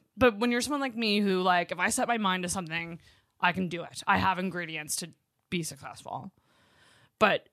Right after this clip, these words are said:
the balance thing is one, one area where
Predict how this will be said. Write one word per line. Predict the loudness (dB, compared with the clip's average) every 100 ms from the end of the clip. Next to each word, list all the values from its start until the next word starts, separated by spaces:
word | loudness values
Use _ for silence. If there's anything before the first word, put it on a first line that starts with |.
| -6
the | -4
balance | 2 4 4 2
thing | 0 0
is | -2 -6
one, | -8 -8 -10 -14 _
one | -6 2 2 2
area | -4 -4 -4 -2 -2 -4 -8 -12 _ _ 0
where | 2 4 2 -4